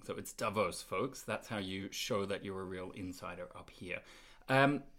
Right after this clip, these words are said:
so what does this GrowCo mean for Germany, rather than, you know, just how Merkel's gonna play it this week in Davos? And, uh, I suspect there are also gonna be some serious implications for the E U level of politics too.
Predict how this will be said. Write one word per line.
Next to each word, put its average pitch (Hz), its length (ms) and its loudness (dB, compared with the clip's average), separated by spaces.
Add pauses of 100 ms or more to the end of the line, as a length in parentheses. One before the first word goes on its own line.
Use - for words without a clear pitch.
(160)
so - 240 12
what 175 300 10
does 185 220 4
this 139 240 2
GrowCo 117 640 8
mean 101 460 2 (340)
for 107 140 4
Germany, 101 760 6
rather 95 380 4
than, 87 460 0
you 90 120 -4
know, 71 160 -6
just - 300 -4 (140)
how 92 180 -2
Merkel's 90 400 -2
gonna 90 160 -8
play 92 240 -4
it - 140 -8
this - 200 -8
week 95 360 -8
in 92 100 -4
Davos? 95 560 -2
And, 113 300 4
uh, 113 260 4
I 117 160 4
suspect 151 400 -2
there 139 120 4
are - 60 4
also 131 220 0
gonna 123 160 6
be 120 120 4
some 120 180 2
serious 120 480 0
implications 101 720 -4
for 95 240 -2
the 92 180 -6
E 101 80 -6
U 90 400 -10
level - 240 -12
of - 80 -12
politics - 460 -12
too. - 240 -10